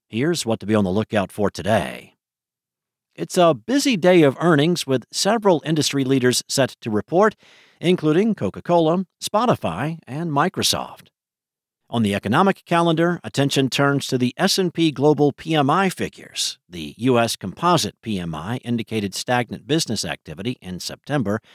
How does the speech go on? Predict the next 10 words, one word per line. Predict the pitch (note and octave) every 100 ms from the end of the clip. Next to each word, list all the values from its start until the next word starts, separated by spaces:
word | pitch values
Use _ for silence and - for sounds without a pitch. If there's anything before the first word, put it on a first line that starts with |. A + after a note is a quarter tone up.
| - _ -
hovering | G3+ F#3+ F3 B2+ -
just | G#3 A#3+ -
above | F3+ F3 F3 D#3+ D3+
the | D3 C#3 -
fifty | - F3 - D#3
expansion | B2+ - - D3+ D3 - D3 C#3+
contraction | - C3+ - F#3+ C#3+ - C3
threshold. | - C#3 D3+ F2+ - - _ _ _ _ _ _ _ _ _ _ _ _ _ _ _ _ _ _
Last | - B3 A#3 - - - _
but | C4 C4